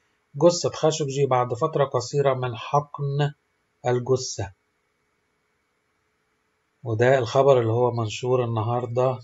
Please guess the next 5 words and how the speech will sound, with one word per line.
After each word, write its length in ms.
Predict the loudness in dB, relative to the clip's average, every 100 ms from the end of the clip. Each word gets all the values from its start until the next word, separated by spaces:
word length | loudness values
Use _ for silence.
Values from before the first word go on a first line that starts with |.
| -6
تلاتة 320 | -4 0 0
وعشرين 460 | 0 -2 -6 -6
نوفمبر 560 | -4 -2 -2 0 -2 -2
ألفين 200 | -8 -6
وتمنتاشر. 640 | -6 -4 -6 -4 -4 -6